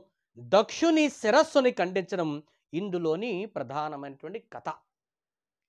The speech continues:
ఏంటి సార్ కథ ఏంటి? శివుణ్ణి ఆహ్వానించకుండానంట దక్షుడు ఒక యజ్ఞం చేస్తున్నాడు. శివుణ్ణి ఆహ్వానించకుండా దక్షుడు యజ్ఞం చేయడం వల్ల శివునికి కోపం వచ్చి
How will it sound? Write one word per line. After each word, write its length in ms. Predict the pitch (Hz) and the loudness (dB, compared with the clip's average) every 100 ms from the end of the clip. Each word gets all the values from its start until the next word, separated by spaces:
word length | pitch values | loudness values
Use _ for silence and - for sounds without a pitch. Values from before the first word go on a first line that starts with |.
| _ _ _ _ | _ _ _ _
ఏంటి 140 | 135 - | -10 -2
సార్ 160 | 185 - _ _ _ _ _ - | -4 -4 _ _ _ _ _ -2
కథ 120 | 156 185 | 0 0
ఏంటి? 180 | 190 262 - _ _ | -2 -6 -10 _ _
శివుణ్ణి 440 | - 247 302 370 349 254 | -6 0 2 6 6 8
ఆహ్వానించకుండానంట 960 | 240 269 262 226 240 220 214 208 180 262 202 180 196 120 | 6 6 2 -2 -4 -4 -2 -4 -2 0 2 0 -6 -2
దక్షుడు 380 | 196 - 311 226 165 214 - 170 | -2 -2 2 4 4 2 -2 -6
ఒక 60 | 170 151 | -2 -2
యజ్ఞం 280 | 156 233 220 | -2 -6 -4
చేస్తున్నాడు. 400 | 156 - 143 104 - _ _ _ _ _ _ _ _ _ | -6 -4 -6 -6 -12 _ _ _ _ _ _ _ _ _
శివుణ్ణి 360 | 220 269 349 330 233 247 | -4 0 2 2 4 2
ఆహ్వానించకుండా 800 | 254 269 254 240 233 220 214 233 180 | 2 0 -2 -4 -8 -6 -4 -4 -4
దక్షుడు 320 | 180 233 196 | -4 -4 -4
యజ్ఞం 280 | 170 180 175 - | -4 -6 -8 -6
చేయడం 200 | 160 165 | -8 -6
వల్ల 140 | 220 240 165 - _ - | 0 0 0 -6 _ -16
శివునికి 420 | - 226 262 247 247 180 | -6 -2 -2 -4 -6 0
కోపం 260 | 175 190 180 | 0 0 -6
వచ్చి 240 | 170 269 | -4 -2